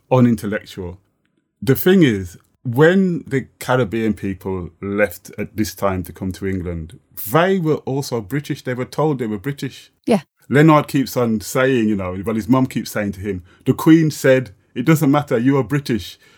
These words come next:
Speaker 1: You're part of this whole idea of Britishness."
Speaker 2: Yeah,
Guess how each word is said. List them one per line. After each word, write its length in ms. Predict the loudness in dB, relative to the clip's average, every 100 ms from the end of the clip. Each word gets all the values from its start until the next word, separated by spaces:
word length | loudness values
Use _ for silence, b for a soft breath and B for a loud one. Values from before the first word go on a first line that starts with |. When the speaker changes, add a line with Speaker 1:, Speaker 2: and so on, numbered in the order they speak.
| b -4
Speaker 1:
You're 160 | -4
part 440 | 0 2 4 2 0
of 220 | -4 -6
this 180 | -10 -10
whole 580 | -4 0 2 2 -2 -8 _
idea 560 | -4 -2 0 2 2 0
of 240 | -4 -6
Britishness." 680 | -4 -4 -6 -8 -10 -12 -20 _ _ _
Speaker 2:
Yeah, 220 | -4 -4